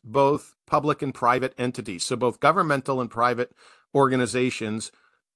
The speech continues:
had partnerships with them, exchanging information, offering training, sharing tools and methodologies. And they were also heavily recruiting more volunteers,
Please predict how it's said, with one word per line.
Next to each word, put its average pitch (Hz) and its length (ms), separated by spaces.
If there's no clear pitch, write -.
had 127 540
partnerships 202 640
with 127 160
them, 117 300
exchanging 170 560
information, 139 760
offering 143 460
training, 127 680
sharing 151 540
tools 135 680
and 120 160
methodologies. 117 920
And 147 160
they 160 100
were 156 280
also 202 320
heavily 156 300
recruiting 160 460
more 147 260
volunteers, 143 840